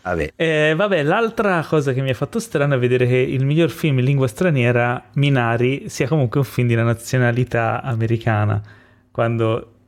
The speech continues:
Speaker 2: cioè, è strana, no, questa cosa qui. Abbiamo, c'era un film danese, un film guatemalteco, un film italiano e un film
Speaker 1: Francese.
Speaker 2: francese e un film americano.
Speaker 1: Ma in realtà
Speaker 2: Però
Speaker 1: la cosa nasce solo dalla,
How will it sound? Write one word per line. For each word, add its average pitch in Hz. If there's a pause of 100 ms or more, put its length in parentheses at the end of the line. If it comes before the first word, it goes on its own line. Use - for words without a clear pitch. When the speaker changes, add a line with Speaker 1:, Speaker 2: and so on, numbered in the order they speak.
(340)
Speaker 2:
cioè, 139
è 139
strana, 120
no, 127
questa 117
cosa 113
qui. 113
Abbiamo, 117
c'era 120
un 113
film 143
danese, 127
un 120
film 143
guatemalteco, 123
un 117
film 123
italiano 123
e 123
un 127
film 117
Speaker 1:
Francese. 113 (100)
Speaker 2:
francese 113 (680)
e 220
un 185
film 131 (200)
americano. 113
Speaker 1:
Ma 147
in 151
realtà 185
Speaker 2:
Però 110
Speaker 1:
la 95
cosa 101
nasce 98
solo 107
dalla, 82